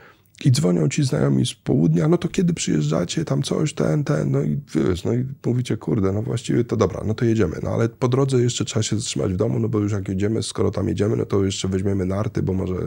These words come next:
będzie okazja, żeby pojeździć trochę, tak? <laughs> I wiesz, i potem znowu po, po godzinie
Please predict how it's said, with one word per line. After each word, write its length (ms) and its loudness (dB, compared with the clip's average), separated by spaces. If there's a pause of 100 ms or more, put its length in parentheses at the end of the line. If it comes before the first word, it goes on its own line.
(160)
będzie 340 -4
okazja, 340 -2
żeby 180 0
pojeździć 540 0
trochę, 260 -8
tak? 240 -10 (800)
<laughs> 800 -12
I 60 2
wiesz, 260 -4 (240)
i 80 0
potem 340 4
znowu 520 4 (840)
po, 140 2
po 180 -2
godzinie 680 -4